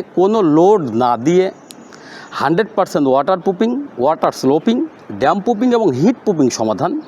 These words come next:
যেটা দেখতে খুব সুন্দর লাগবে, সেটা কিভাবে করবেন সেটা সম্পর্কে আমি একটু আলোচনা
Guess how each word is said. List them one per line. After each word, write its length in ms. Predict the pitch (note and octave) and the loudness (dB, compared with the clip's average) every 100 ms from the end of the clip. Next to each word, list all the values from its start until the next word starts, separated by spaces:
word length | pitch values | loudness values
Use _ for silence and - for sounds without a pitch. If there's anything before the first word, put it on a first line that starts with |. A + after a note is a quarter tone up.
| - - - - - - - A#2 | -20 -20 -20 -20 -20 -20 -10 -2
যেটা 140 | D#3+ A#2+ | -2 0
দেখতে 220 | D#3 - A#3 | -2 0 -2
খুব 120 | - C#3 - | -2 -6 0
সুন্দর 300 | B2+ C#3 F3 F3+ | 2 4 4 2
লাগবে, 240 | F3 - - - | 0 -6 -8 -6
সেটা 200 | - F#3 - | -4 -4 -2
কিভাবে 340 | A#3+ A#3+ F3+ B2+ - | 0 2 0 -2 0
করবেন 260 | A#2+ G#3 C4 - | 0 0 -4 -4
সেটা 220 | B3+ B3 - | -4 -4 -4
সম্পর্কে 360 | F3+ D3 C3+ C3 | -4 -2 -2 -2
আমি 80 | B2 A2+ | -2 -2
একটু 120 | - G2 | -2 -4
আলোচনা 260 | F2+ F#2+ | -4 -10